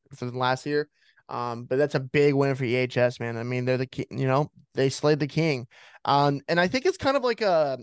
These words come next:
like an Alabama type of thing, right? With Parrish, like, one of the reasons you can beat Alabama in, you know, real life is you make 'em turn the ball over and you make 'em uncomfortable in a lot of things. Um, and having a defense that can do it. Um, and,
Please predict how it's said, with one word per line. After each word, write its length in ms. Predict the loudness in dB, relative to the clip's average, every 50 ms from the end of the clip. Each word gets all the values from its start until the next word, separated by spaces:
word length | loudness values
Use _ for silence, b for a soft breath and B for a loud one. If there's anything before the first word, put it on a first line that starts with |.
| -10 -14
like 100 | -12 -12
an 80 | -10 -8
Alabama 460 | -4 -2 -2 0 0 0 -2 -2 -2
type 160 | -2 -4 -4
of 100 | -4 -2
thing, 220 | -2 -2 -2 -2
right? 240 | -2 -2 -2 -2 -4
With 180 | -6 -8 -8 -6
Parrish, 460 | -2 0 0 0 0 -2 -4 -6 -8
like, 200 | -8 -8 -8 -10 b b b b b b _ _ _ _
one 220 | -8 -4 -2 0 2
of 60 | 2
the 60 | 2
reasons 580 | 2 2 0 0 0 -2 -2 -2 -4 -8 -12 -14 _ _ _ _ -14
you 140 | -14 -8
can 160 | -4 -2 -2 0
beat 240 | 2 4 4 6
Alabama 560 | 6 4 4 4 2 0 -2 -2 -4 -4 -6 -6
in, 460 | -6 -8 -8 -8 -8 -10 -12 -14 -10
you 140 | -6 -4 -2
know, 80 | -2 -2
real 260 | 0 0 2 2 4
life 420 | 4 6 6 6 4 2 0 -6 _
is 340 | -2 0 2 2 0 -2 -2
you 120 | -4 -4 -2
make 200 | -2 -2 -2 -4
'em 100 | -6 -4
turn 180 | -4 -2 -2
the 80 | 0 2
ball 260 | 2 4 4 4 4
over 360 | 4 2 2 2 4 4 2
and 200 | 2 -2 -4 -4
you 60 | -4
make 200 | -4 -4 -4 -4
'em 120 | -4 -6 -6
uncomfortable 680 | -6 -6 -4 -4 -4 -2 -2 0 2 2 2 2 0 _ -4 -2
in 80 | 0
a 40 | 4
lot 200 | 4 4 4 4
of 60 | 2 0
things. 340 | 0 -2 -2 -2 -6 -12 -18 b b b b b b -6
Um, 440 | -4 -4 -2 -2 -4 -6 -8 -10 -12 -12
and 120 | -10 -6
having 260 | -2 0 2 2 2
a 60 | 2 0
defense 380 | 0 -2 0 0 0 0 0
that 160 | 0 0 0
can 140 | 0 -2 -4
do 160 | -2 -2 -2
it. 160 | -2 -4 -8 -12 b b b b b -4
Um, 400 | -2 0 2 2 2 0 -2 -4 -4
and, 340 | -4 -4 -4 -4 -4 -8